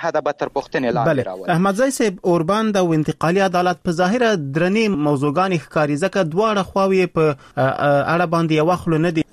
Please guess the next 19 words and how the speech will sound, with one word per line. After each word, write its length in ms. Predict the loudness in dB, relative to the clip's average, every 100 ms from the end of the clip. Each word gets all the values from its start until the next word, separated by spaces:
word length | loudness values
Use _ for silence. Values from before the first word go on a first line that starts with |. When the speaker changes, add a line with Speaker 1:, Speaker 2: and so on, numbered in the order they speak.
| -4
Speaker 2:
څومره 200 | 0 2
امکانات 440 | 0 0 0 0
د 160 | 0 -2
دې 80 | -2
شته 200 | -2 -4
چې 100 | 0
دغه 260 | 0 0
نړیوالې 520 | 0 0 2 2 0 0
خواوې 260 | 0 0 0
چې 120 | 0
امریکا، 520 | 0 0 -2 0 0 2 0
اه، 280 | 0 0
ملګري 360 | 0 0 0 0
ملتونه، 400 | 2 0 0 -2
ترکیه 340 | -2 -2 0
او 340 | 0 0 -4 -8 -6
قطر 340 | -2 0 0
دي، 220 | 0 -2 -4 -20 -20 -20 -12 -2
دغه 280 | 0 2